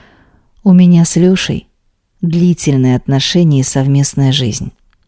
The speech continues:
Брак невозможен без ошибок. Я сама ошибалась и не раз. Лёша прощает мне слабости. Даже тебя готов терпеть. Он любит меня по-настоящему.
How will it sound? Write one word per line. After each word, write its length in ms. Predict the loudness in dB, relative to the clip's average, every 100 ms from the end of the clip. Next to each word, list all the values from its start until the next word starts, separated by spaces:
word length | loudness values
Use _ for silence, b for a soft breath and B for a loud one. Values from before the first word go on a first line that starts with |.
| _ -4
Брак 500 | 0 2 0 0 0
невозможен 680 | 2 2 0 0 2 0 0
без 180 | 0 0
ошибок. 580 | 0 -2 -2 -4 -10 _ b b b b b
Я 200 | -2 0
сама 460 | 0 0 2 2 0
ошибалась 680 | -2 -2 0 0 0 -2
и 40 | 0
не 160 | 0
раз. 340 | 0 0 -4 -4
Лёша 380 | -2 0 0 -4
прощает 540 | -4 -4 -2 -2 -2
мне 180 | 0 0
слабости. 680 | 0 -2 -2 -2 -4 -8 -12 _ _ _ _ _ _ _ -4
Даже 240 | -2 -2
тебя 360 | -2 -2 0 0
готов 360 | -2 -2 -4
терпеть. 560 | -4 -6 -4 -6 -6 -12 _ _ _ _ _ -4
Он 200 | 2 4
любит 460 | 4 2 2 -2 0
меня 240 | 0 0
по-настоящему. 1080 | 0 -2 -2 0 0 2 0 -2 -4 -4